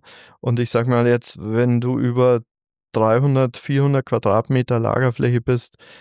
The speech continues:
da, äh, gibt's dann wahrscheinlich auch andere, die in der Liga dann spielen. Ja, da ist, das ist nicht mehr unser Kernpunkt, ja. Aber da, ähm, wenn du's auf Stellplätze siehst oder Lagerplätze, das ist bei uns immer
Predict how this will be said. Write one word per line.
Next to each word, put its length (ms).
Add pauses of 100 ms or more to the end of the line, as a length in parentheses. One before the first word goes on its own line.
(220)
da, 440
äh, 400
gibt's 220
dann 180
wahrscheinlich 400
auch 140
andere, 340
die 140
in 80
der 100
Liga 320
dann 220
spielen. 420
Ja, 160
da 120
ist, 260 (380)
das 200
ist 140
nicht 120
mehr 280
unser 260
Kernpunkt, 880
ja. 140 (420)
Aber 260
da, 520
ähm, 720
wenn 180
du's 160
auf 160
Stellplätze 720
siehst 380
oder 180
Lagerplätze, 840
das 120
ist 60
bei 120
uns 300
immer 400